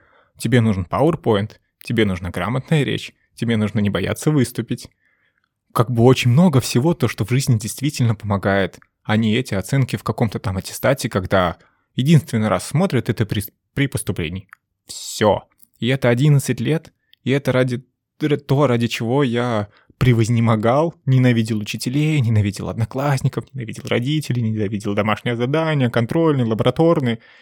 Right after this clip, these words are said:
И всё это ради аттестата, чтобы показать его в вузе, а потом в вузе мне говорят:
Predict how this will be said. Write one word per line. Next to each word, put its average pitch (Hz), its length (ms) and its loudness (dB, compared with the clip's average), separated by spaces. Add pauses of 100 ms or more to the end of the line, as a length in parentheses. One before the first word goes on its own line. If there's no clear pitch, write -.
(320)
И 139 60 -6
всё 180 220 0
это 165 120 0
ради 143 200 2
аттестата, 151 460 -2
чтобы - 200 -6
показать 127 420 -4
его 131 120 0
в 120 80 0
вузе, 123 340 2
а - 40 -4
потом 120 280 2
в 123 40 0
вузе 123 180 2
мне 110 120 2
говорят: 113 320 -2